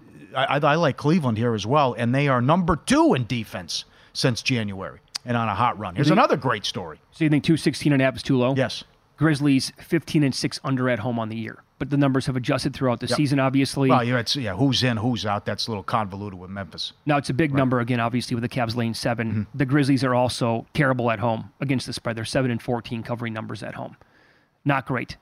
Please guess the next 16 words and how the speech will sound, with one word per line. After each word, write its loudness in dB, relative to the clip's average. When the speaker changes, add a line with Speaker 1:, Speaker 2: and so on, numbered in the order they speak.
Speaker 2:
This -6
Cavaliers 2
team 2
in 4
really 4
good 2
shape. -2
Speaker 1:
Mm-hmm. 2
Speaker 2:
I, -4
I 0
don't 4
wanna 4
completely 2
overreact -2
to -6
the, -6